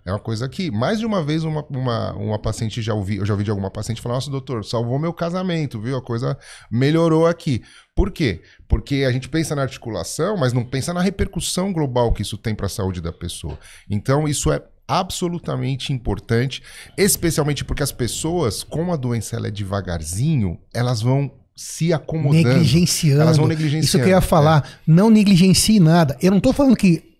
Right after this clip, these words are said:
Speaker 2: nós também, como seres humanos, vamos fazer a meia culpa. A gente
Speaker 1: É.
Speaker 2: mesmo, né? "Ah, tô com uma dorzinha no dente."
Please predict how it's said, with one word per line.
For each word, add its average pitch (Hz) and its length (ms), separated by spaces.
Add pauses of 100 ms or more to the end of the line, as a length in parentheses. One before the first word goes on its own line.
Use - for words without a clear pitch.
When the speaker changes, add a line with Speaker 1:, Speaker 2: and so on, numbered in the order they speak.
(120)
Speaker 2:
nós 160 260
também, 190 260
como 170 180
seres 131 260
humanos, 131 480 (520)
vamos 208 280
fazer 208 200
a 220 60
meia 220 200
culpa. - 360
A 151 40
gente 277 280
Speaker 1:
É. - 40
Speaker 2:
mesmo, 202 420
né? 175 180 (280)
"Ah, 185 200
tô - 140
com - 80
uma 180 100
dorzinha 175 520
no 190 120
dente." 143 480